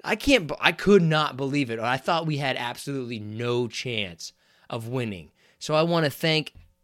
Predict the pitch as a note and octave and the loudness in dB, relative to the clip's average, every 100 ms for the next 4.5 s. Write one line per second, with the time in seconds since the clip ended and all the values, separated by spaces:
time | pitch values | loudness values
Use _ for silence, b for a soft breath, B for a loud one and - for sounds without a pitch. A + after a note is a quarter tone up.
0 | _ _ _ _ _ - D3 D#3 F#3 G#3 | _ _ _ _ _ -2 0 4 6 8
1 | G3+ F3+ E3 - D3 C3+ - C#3+ D#3 D#3+ | 8 6 0 -2 -2 -2 -4 -4 0 2
2 | D3 D3 C3 C3+ A#2 B2+ B2+ B2 A2+ D3 | 2 0 0 -4 -2 -2 0 -4 -4 2
3 | D3+ - D3+ C3 A#2+ C3+ B2+ B2 A#2 A2+ | 2 2 -4 -4 -4 -2 -4 -6 -8 -6
4 | A#2 A2+ A2 G#2 | -4 -2 -2 -6